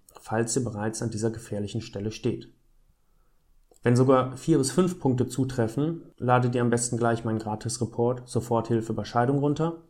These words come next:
Hier gebe ich dir einige Tipps mit, welche Verhaltensweisen du auf jeden Fall vermeiden solltest, um die Situation nicht noch schlimmer zu machen.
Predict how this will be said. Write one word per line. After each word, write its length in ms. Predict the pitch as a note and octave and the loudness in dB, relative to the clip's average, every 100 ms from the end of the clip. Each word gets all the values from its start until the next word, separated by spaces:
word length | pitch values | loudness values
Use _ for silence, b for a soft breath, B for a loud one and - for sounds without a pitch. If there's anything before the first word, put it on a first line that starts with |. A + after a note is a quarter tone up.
| _ _ _ _ _ | _ _ _ _ _
Hier 200 | - D3+ | 6 6
gebe 240 | D3 B2+ | 8 4
ich 100 | A#2+ | 2
dir 140 | - A#2+ | 0 2
einige 260 | C#3 C3+ | 4 4
Tipps 280 | B2+ A#2 - | 4 0 2
mit, 320 | C3+ C#3 - | 2 2 0
welche 220 | A#2+ A2+ A#2+ | -2 -2 -4
Verhaltensweisen 760 | A2 C3 D3+ - B2+ C3 B2+ | 2 4 4 2 2 4 4
du 80 | A#2 | 0
auf 120 | - | -2
jeden 240 | A#2+ B2 B2+ | 0 2 2
Fall 160 | A2+ | -2
vermeiden 380 | - G#2+ A2 B2 | -4 -2 0 2
solltest, 540 | A#2+ A#2+ A#2+ A#2+ - | 4 4 2 -4 -4
um 200 | A#2 A#2 | 0 2
die 120 | A#2 A2 | 2 2
Situation 680 | A2 A2+ G#2+ - A2 A2+ | 0 0 -2 0 2 2
nicht 180 | A2 - | 2 -2
noch 100 | A2 | -8
schlimmer 320 | - A#2+ B2 | 0 2 2
zu 140 | B2 G#2 | 0 -4
machen. 320 | F#2+ G#2+ | -6 -14